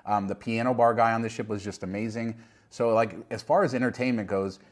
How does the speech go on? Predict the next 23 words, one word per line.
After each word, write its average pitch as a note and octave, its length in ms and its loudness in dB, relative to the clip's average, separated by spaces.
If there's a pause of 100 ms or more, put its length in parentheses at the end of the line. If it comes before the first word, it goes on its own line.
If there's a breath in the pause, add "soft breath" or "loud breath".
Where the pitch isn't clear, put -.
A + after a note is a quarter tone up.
(260 soft breath)
there A#2+ 140 2
was D3 160 4
more C3+ 240 2
entertainment C3 520 0
than G#2 120 -2
you A2+ 100 -2
could A2 140 -6
really A#2 240 0
consume. F#2+ 640 -6 (260 soft breath)
And G#2 200 -8
every C3+ 240 2
direction A#2+ 480 0
you A2 80 -2
went, A2 140 0
you G#2+ 80 -2
had G2 140 0
multiple A2 640 0
high-quality A#2 720 2
things A2 260 -6
that G#2 80 -8
you F#2+ 120 -8
could F2 220 -8
do. F#2 380 -4